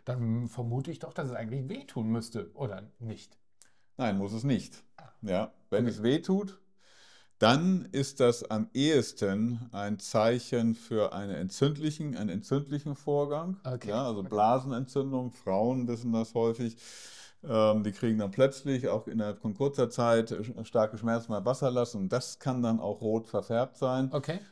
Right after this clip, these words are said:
Speaker 2: Äh, also im Rahmen von Blasenentzündung tritt das auf. Die sind bei Männern relativ selten. Ähm, auch bei Steinerkrankungen, äh, kann Blut auftreten. Meistens ist es eigentlich so nicht sichtbares Blut.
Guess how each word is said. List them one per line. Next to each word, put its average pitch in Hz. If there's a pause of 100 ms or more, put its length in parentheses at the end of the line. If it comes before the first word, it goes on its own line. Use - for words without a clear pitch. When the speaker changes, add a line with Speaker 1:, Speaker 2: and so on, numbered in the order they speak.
(140)
Speaker 2:
Äh, -
also 104
im 101
Rahmen 107
von 98
Blasenentzündung 107
tritt -
das 92
auf. 123
Die 104
sind 104
bei 95 (200)
Männern 107
relativ 98
selten. 143 (580)
Ähm, 110
auch 120
bei 101
Steinerkrankungen, 135
äh, 113
kann 123
Blut 120
auftreten. 123
Meistens 104
ist 104
es 107
eigentlich 98
so 98
nicht 117
sichtbares 123
Blut. 131